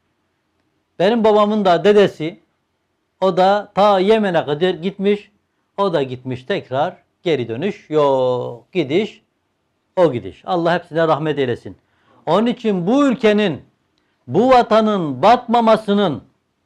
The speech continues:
ayaklar altında ezilmemesinin bazı özel sebepleri, hikmetleri var. Bunlardan birisi de o samimane, o samimane, o hayatlarını, her şeylerini feda eden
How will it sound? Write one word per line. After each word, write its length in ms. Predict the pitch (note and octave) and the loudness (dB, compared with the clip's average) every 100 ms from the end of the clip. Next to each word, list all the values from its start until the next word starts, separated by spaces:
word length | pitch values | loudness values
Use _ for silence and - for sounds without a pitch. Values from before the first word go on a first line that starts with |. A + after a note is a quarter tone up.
| _ _ _ _ _ _ | _ _ _ _ _ _
ayaklar 600 | E3 G3 G#3 G#3 A3 A#3+ | 2 4 2 2 2 4
altında 540 | A#3 G#3+ G#3+ G3+ G3+ | 4 2 -2 0 0
ezilmemesinin 1300 | G3+ F3 E3+ C4 B3+ A3+ F#3+ F3 - E3 D#3 D#3 G#3 A3+ _ _ _ _ _ _ _ | 0 -2 -2 -2 0 0 0 -2 -4 -4 -2 -2 -6 -10 _ _ _ _ _ _ _
bazı 460 | C3+ G#3+ A3+ F3+ G#3 | 2 4 4 2 0
özel 460 | F#3 D#3 A3+ G3+ | 2 2 2 2
sebepleri, 640 | - F3 E3+ F3+ - F3+ F3+ | -2 -2 0 -2 0 0 0
hikmetleri 580 | - E3 D#3 E3 G#3+ | -2 -6 0 0 2
var. 200 | A#3 F3 | 2 2
Bunlardan 600 | D#3 E3+ E3+ D#3+ E3+ D3+ | -2 -2 -2 0 -2 -2
birisi 380 | D3 A#3 A#3+ G#3+ | -2 -2 -2 0
de 300 | E3+ C#3 - _ _ _ _ _ - | 0 0 -6 _ _ _ _ _ 0
o 120 | G3 | 0
samimane, 1120 | - G#3 G3+ A#3+ C4+ B3 A3 F#3 D3 B2 A#2+ _ _ _ - | 2 0 2 2 2 4 4 4 0 -4 -6 _ _ _ -2
o 100 | D#3 | 0
samimane, 760 | E3 D#3+ G#3 F3 C3 G#2+ G#2+ _ _ _ _ _ - | 0 0 0 0 -2 -4 -12 _ _ _ _ _ 0
o 240 | G#3+ G3 | 2 4
hayatlarını, 880 | G3 G#3+ G#3+ G#3 G#3 G#3 G#3 G#3+ G3+ | 2 4 2 2 2 2 2 0 0
her 240 | E3+ A3+ G#3+ | 2 2 0
şeylerini 500 | G#3+ G#3 G3 F3+ E3 | 0 0 0 -4 -4
feda 420 | F3 F3+ A#3 B3 | -2 2 2 4
eden 400 | G3+ F#3 F#3 | 4 2 0